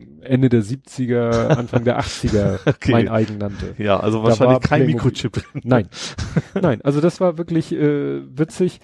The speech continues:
Speaker 1: Ich
Speaker 2: War's
Speaker 1: hatte
Speaker 2: Playmobil? Nee.
Speaker 1: Playmobil.
Speaker 2: Doch, okay, ja.
Speaker 1: Ich hab irgendwann,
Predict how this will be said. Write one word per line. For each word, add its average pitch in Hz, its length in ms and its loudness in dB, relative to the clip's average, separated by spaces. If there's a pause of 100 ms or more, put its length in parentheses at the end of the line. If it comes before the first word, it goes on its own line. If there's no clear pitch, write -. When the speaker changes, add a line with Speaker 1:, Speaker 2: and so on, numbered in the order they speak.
(260)
Speaker 1:
Ich - 80 -6
Speaker 2:
War's - 140 2
Speaker 1:
hatte 151 180 0
Speaker 2:
Playmobil? 156 480 4
Nee. 98 240 -6
Speaker 1:
Playmobil. 113 380 -4
Speaker 2:
Doch, 123 240 0
okay, 85 280 -8
ja. - 120 -14 (180)
Speaker 1:
Ich - 180 -4
hab - 220 0
irgendwann, 139 880 -2